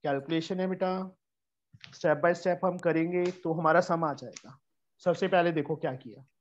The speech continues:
सीपी को एक्स लेट कर लिया, Profit five percent था, एसपी निकाल ली। अब कहते हैं जो सीपी है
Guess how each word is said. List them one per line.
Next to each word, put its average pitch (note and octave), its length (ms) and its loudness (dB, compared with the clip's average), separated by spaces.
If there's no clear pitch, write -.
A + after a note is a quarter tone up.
सीपी F3 340 0
को G3+ 120 4
एक्स F#3+ 180 4
लेट F#3 200 0
कर G3 120 0
लिया, G3+ 220 -2
Profit E3+ 280 2
five E3+ 220 2
percent F#3+ 360 0
था, G3+ 60 4
एसपी E3 260 -2
निकाल C3+ 280 -6
ली। - 300 -20
अब - 160 0
कहते A3+ 220 4
हैं A3+ 60 -2
जो C4+ 100 2
सीपी A3 420 -2
है F3 200 8